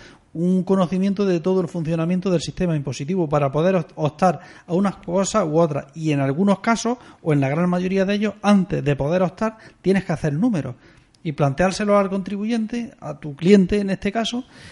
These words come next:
y decirle, "Mira, si te das de alta con este régimen, va a pagar tanto, y si te das de alta con el otro, te va a salir a pagar tanto",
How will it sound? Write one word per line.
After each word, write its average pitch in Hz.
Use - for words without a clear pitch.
y 175
decirle, 151
"Mira, 185
si 151
te 156
das 180
de 208
alta 147
con 156
este 190
régimen, 220
va 190
a 175
pagar 165
tanto, 143
y 123
si 151
te 135
das 175
de 196
alta 190
con 185
el 190
otro, 214
te 170
va 165
a 160
salir 175
a 147
pagar 156
tanto", 160